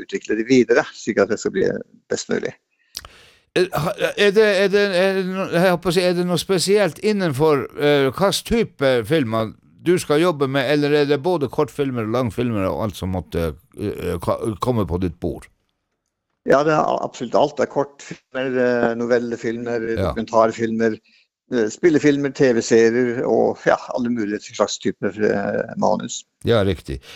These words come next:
Speaker 2: Eh, eh, du, du har jo jobbet tett sammen med Filminstituttet i mange år, både på workshops og på kurs og forskjellige saker og ting. Eh, er det her egentlig bare en sånn for-, fortsettelse av det?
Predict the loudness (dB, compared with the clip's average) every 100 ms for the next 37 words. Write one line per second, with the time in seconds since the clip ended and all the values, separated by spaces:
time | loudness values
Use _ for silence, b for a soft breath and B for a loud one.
0 | 0 2 2 -2 0 0 2 4 6 4
1 | 4 2 2 -4 -8 -4 -2 -2 -4 -2
2 | -2 0 -2 -2 -2 0 -2 -4 -8 -6
3 | -6 -4 -4 -2 -2 -2 0 0 0 -2
4 | -2 -4 -2 -2 -2 -4 -8 -8 -12 -12
5 | -8 -6 -4 -6 -8 -8 -6 -2 -2 -2
6 | -4 -4 -6 -6 -8 -8 -6 -8 B B
7 | B B B -4 0 2 0 -2 -14 -10
8 | -2 2 2 2 2 0 -2 -4 0 2
9 | 0 -2 -4 -6 -6 -6 -6 0 -2 0
10 | -6 -6 -6 -6 -6 -10